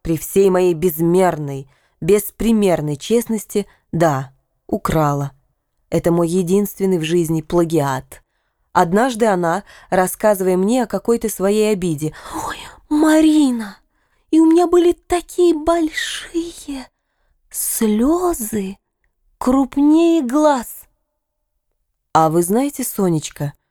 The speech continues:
я когда-нибудь это у вас украду в стихи, потому что это совершенно замечательно по точности и О, берите, Марина, всё, что хотите, берите, всё моё берите, в стихи, всю берите, потому что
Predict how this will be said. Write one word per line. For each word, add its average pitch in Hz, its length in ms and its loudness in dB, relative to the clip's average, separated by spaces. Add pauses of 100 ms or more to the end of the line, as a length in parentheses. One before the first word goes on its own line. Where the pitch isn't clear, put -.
(420)
я 175 320 2
когда-нибудь 185 880 -2
это 180 240 -2
у 233 80 0
вас 180 260 -4
украду 220 400 -4
в 143 80 -8
стихи, - 680 -6 (340)
потому 160 300 -2
что 160 160 -2
это 156 160 -2
совершенно 185 680 0
замечательно 160 840 -2 (240)
по 160 100 0
точности 190 680 -4
и 180 220 0 (460)
О, 349 200 4
берите, 370 500 4
Марина, 302 500 2 (280)
всё, - 400 0
что - 180 -6
хотите, 285 460 -2
берите, 269 540 2 (300)
всё 403 460 2
моё 311 160 2
берите, 262 400 -4
в - 40 -18
стихи, 339 540 0 (280)
всю - 380 2
берите, 294 420 0
потому 311 340 0
что 320 220 -2